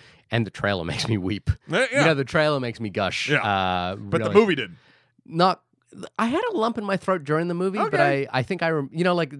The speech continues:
Speaker 1: the, you, when you think back on movies, do you remember the problems or do you remember the good times? And I think I remember the problems more, but I think it was 'cause I was wrestling with that film more than I, than I
Speaker 2: Sure.
Speaker 1: would be. Yeah.
Speaker 2: Uh,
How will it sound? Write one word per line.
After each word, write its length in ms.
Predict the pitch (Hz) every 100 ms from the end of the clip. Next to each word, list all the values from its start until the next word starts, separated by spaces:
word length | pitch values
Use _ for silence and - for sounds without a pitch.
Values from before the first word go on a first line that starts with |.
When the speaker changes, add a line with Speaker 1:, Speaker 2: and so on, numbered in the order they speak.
| 131
Speaker 1:
the, 80 | 139
you, 220 | 156 151
when 320 | 135 139 139
you 60 | 135
think 320 | - 175 139
back 200 | 131 127
on 140 | 135
movies, 260 | 117 107 101
do 80 | 101
you 100 | 104
remember 260 | 104 113 110
the 80 | 95
problems 380 | - 135 156
or 40 | 120
do 80 | 98
you 40 |
remember 200 | 98 95
the 40 | 82
good 180 | 98 85
times? 280 | 87 80
And 80 | 85
I 60 | 85
think 180 | 107 98
I 40 |
remember 260 | 95 92 92
the 80 |
problems 680 | - - 110 110 107 98 85
more, 440 | 101 104 98 82 76 - - - _ _
but 260 | 127 113 - - -
I 100 | 123
think 160 | 165
it 20 | 156
was 140 | 131
'cause 140 | 143
I 80 | 120
was 260 | 107 107 87
wrestling 320 | 131 - 82
with 120 | 78
that 140 | 71 -
film 200 | 71 73
more 240 | 73 73
than 160 | 78 76
I, 140 | 73
than 60 | 78
I 20 |
Speaker 2:
Sure. 260 | - 415 95
Speaker 1:
would 140 | 76
be. 180 | 69 69
Yeah. 160 | 78 76
Speaker 2:
Uh, 460 | 180 185 180 180